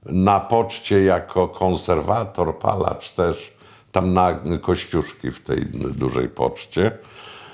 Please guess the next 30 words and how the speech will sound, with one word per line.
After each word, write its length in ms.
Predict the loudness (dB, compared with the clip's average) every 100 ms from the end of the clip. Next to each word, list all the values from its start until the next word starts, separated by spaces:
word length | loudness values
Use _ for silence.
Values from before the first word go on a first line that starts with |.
| -20 -16
E, 340 | -2 2 4 2
pan, 480 | 2 2 2 2 4
e, 240 | 4 4
rzeźnik 560 | 4 4 2 0 0 2
był 200 | 2 4
malarzem 580 | 4 4 2 0 -2
w 60 | -4
stoczni. 680 | -2 0 -2 -4 -2 0 0 -4 -18 _ -20 -20 _ _ -18 -8 0
Pan 240 | 2 4
Olejnik, 720 | 4 6 6 4 4 2 0 -8 -14 -12 -10 -4 0 2 4 4
e, 60 |
jak 240 | 4 2 0
tu 160 | 2
mieszkałem 680 | 4 4 0 0 2 4 0
przez 500 | -2 -4 -4 -8 _ 0
te 220 | 2 2 -4 -20 -20 -20 -20 _ _ _ -2
piętnaście 680 | 0 2 2 2 0 2
lat, 440 | 4 6 4 2 0
to 100 | 0
on 80 | 0
swój 240 | 0 0
zawód 440 | 2 2 2 -2 -2
chyba 220 | 0 2
pięć 400 | 2 0 0 0
razy 400 | 2 2 2 -4
zmienił, 600 | -6 -4 -2 0 0 0 2
ale 260 | 2 2
był 200 | 2 -2
przeuroczym 840 | -4 2 2 4 4 2 0 -10 -14
człowiekiem. 760 | -8 -2 0 0 -4 -2 -4